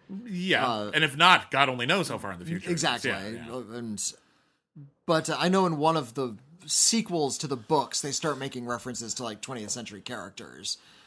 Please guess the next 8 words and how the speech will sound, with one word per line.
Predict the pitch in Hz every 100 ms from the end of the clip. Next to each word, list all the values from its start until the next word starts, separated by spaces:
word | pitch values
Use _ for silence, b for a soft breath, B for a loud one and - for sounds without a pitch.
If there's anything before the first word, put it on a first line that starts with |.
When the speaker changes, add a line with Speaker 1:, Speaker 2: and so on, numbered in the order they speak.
| B B -
Speaker 2:
It's | 120
like, | 123 110
but | 151 113 127
they're, | 156 147
like, | 131
so | - - 196 175
unbelievably | 156 175 156 147 143 139 127 113 -
ancient | 143 147 - 131 76